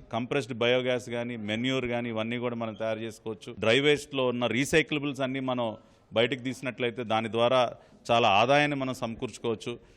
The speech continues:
చెత్త నుండి సంపద సృష్టించడం అనేది నిజమని ఆంధ్రప్రదేశ్లో రుజువు కాబోతోంది. అందుకనే నేను చెప్పాను, భవిష్యత్తులో మీరు రాష్ట్ర బడ్జెట్లో ఏ విధంగా అయితే ఇసుక నుంచి, ఇతర మార్గాల నుంచి ఆదాయం అని మనం బడ్జెట్లో చూపిస్తామో, revenue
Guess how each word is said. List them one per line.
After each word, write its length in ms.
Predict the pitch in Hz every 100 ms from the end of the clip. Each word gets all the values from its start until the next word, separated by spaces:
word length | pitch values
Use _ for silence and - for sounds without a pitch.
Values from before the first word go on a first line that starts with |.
| _ _ 131
చెత్త 240 | 127 -
నుండి 320 | 170 170 165
సంపద 440 | 156 143 135 156 147
సృష్టించడం 640 | - 139 - 143 131 143
అనేది 520 | 135 131 127 156 185 -
నిజమని 840 | 107 113 123 165 160 160 139 147 -
ఆంధ్రప్రదేశ్లో 640 | 113 131 131 123 131 - 117
రుజువు 260 | 113 135
కాబోతోంది. 600 | 135 131 127 - 127 127
అందుకనే 320 | 139 120 135
నేను 180 | 143 127 120
చెప్పాను, 400 | - - 147 - _
భవిష్యత్తులో 600 | 98 123 151 170 147 156 151
మీరు 380 | 143 139 165
రాష్ట్ర 460 | 170 110 135 - 160
బడ్జెట్లో 720 | 123 120 110 139 - 139 160 - _ -
ఏ 160 | 117
విధంగా 300 | 156 160 156
అయితే 300 | 151 147 147
ఇసుక 240 | 131 - 156
నుంచి, 340 | 147 143 151
ఇతర 200 | 143 143
మార్గాల 420 | 135 139 131 139
నుంచి 180 | 139 131
ఆదాయం 360 | 120 123 135 135
అని 100 | 127
మనం 240 | 123 113
బడ్జెట్లో 440 | 107 104 120 127 123 131
చూపిస్తామో, 560 | 120 - 123 117 170 -
revenue 360 | 131 160 170